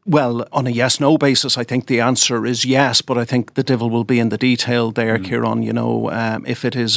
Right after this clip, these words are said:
Speaker 1: very closely targeted to people that are in genuine, uh, distress, uh, I think, um, you know, the good may outweigh the negatives if, if it was approached in that way, but it would need, I think, to be very, very, uh,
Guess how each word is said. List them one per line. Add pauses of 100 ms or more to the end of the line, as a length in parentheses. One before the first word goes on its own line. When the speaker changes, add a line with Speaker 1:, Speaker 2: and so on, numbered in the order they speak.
Speaker 1:
very
closely
targeted
to
people
that
are
in
genuine, (440)
uh, (160)
distress, (320)
uh,
I
think,
um,
you
know,
the
good
may
outweigh
the
negatives
if,
if
it
was
approached
in
that
way,
but
it
would
need,
I
think,
to
be
very,
very,
uh,